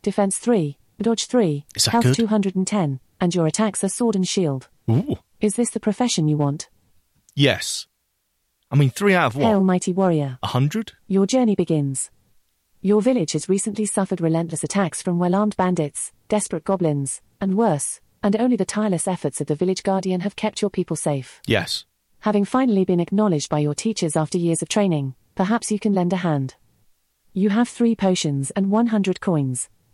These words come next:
Speaker 1: You are at the village. There are a healer and an item shop.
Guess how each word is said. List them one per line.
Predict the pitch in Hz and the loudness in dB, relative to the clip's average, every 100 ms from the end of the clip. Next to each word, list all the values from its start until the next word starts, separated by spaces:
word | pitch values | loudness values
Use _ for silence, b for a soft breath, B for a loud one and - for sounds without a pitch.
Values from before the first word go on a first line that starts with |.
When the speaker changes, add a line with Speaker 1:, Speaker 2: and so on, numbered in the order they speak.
| _ _ _ _ - | _ _ _ _ -6
Speaker 1:
You | 196 233 | 0 2
are | 175 | 2
at | 156 | 2
the | 170 | 0
village. | 175 156 135 - - _ _ _ _ _ _ _ | 0 0 -2 -8 -16 _ _ _ _ _ _ _
There | 202 190 | 0 2
are | 190 202 | 4 2
a | |
healer | 196 254 185 147 | 2 2 2 0
and | 175 202 | -2 -2
an | 202 | 0
item | 170 - 160 | -2 -2 -4
shop. | - 160 127 | 0 0 -2